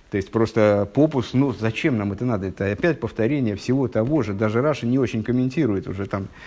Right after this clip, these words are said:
уже что комментировать, уже все откомментировано было в, в этом Струме Тецавы, да?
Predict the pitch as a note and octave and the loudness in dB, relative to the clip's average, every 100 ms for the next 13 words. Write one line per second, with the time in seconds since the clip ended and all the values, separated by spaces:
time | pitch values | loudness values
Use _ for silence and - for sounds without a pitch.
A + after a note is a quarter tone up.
0 | - - - G#2 G#2+ - C#3+ B2+ B2+ C3 | -20 -16 -6 -4 -4 0 0 2 4 2
1 | C3 F3+ D#3 B2+ A#2+ A2+ D3+ C#3+ - C3 | 4 2 2 0 -2 0 2 2 2 0
2 | B2+ A#2 D3+ C3+ B2 C#3 C#3 B2+ A#2+ A#2+ | 2 0 0 0 0 0 0 0 0 2
3 | A#2+ A#2+ A#2+ A#2 A2 - C3 B2 C3 - | 2 2 0 -2 -4 0 0 0 -2 -2
4 | G#2 - - | -2 -2 -8